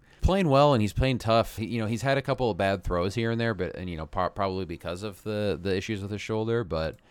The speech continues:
he's a guy that I thought when they drafted him was a bad pick. And to his credit, he's played really, really well for them.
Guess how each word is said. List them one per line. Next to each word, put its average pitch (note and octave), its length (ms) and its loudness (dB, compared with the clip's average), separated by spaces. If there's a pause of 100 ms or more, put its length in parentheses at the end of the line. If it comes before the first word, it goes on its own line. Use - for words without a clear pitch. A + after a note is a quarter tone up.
he's E3 180 0
a F#3+ 60 2
guy A#2+ 180 6
that F2+ 120 0
I F2 140 0
thought F#2 240 2
when E2+ 100 -4
they E2 120 -4
drafted E2 420 -6
him D#2 360 -6 (240)
was E2 240 -4
a D#2 60 -8
bad D#2+ 340 -2
pick. - 440 -6 (140)
And E2 480 -6 (300)
to G2 100 -4
his A#2 160 0
credit, G#2 380 0
he's F#2 140 -6
played B2 220 0
really, F2+ 320 -2
really F2+ 220 -4
well E2 200 -2
for F2 140 -8
them. D#2 320 -8